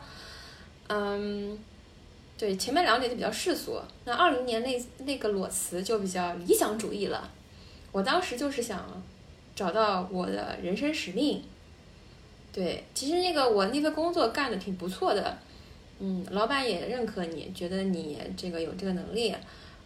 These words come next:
然后我也能够获得成就感，嗯，钱也还 OK，呃，但是就是为了寻找一个人生使命。当时那一年有一部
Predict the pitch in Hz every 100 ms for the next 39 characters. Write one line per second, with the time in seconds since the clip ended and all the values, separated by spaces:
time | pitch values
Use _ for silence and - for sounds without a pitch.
0 | - 156 160 185 165 135 120 90 175 202
1 | 311 302 190 - 185 185 339 349 320 311
2 | 202 170 - - 170 190 277 - - -
3 | - - - - - - - - - 180
4 | - - - 208 302 247 180 185 202 269
5 | 311 320 381 392 - - - - - -
6 | - 185 185 - - - - 233 233 233
7 | 285 294 254 254 240 196 170 165 196 208
8 | 226 233 165 147 - 185 208 196 175 175
9 | 185 - - - - - 190 196 220 240
10 | 240 240 - 208 175 220 196 - 247 285
11 | 311 208 208 233 285 240 208 185 196 226
12 | - - - 202 190 196 226 - - 269
13 | 254 226 214